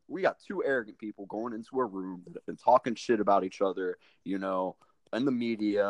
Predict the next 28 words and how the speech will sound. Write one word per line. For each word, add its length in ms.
and 160
saying 420
this 360
and 80
saying 460
that. 400
And 120
you 120
know 160
what? 320
I'm 140
sick 240
of 80
hearing 240
about 240
it. 100
I'm, 80
I'm, 120
I'm 120
sick 200
of 60
hearing 220
Trump's 300
name. 120
I'm 120
sick 220
of 100
seeing 580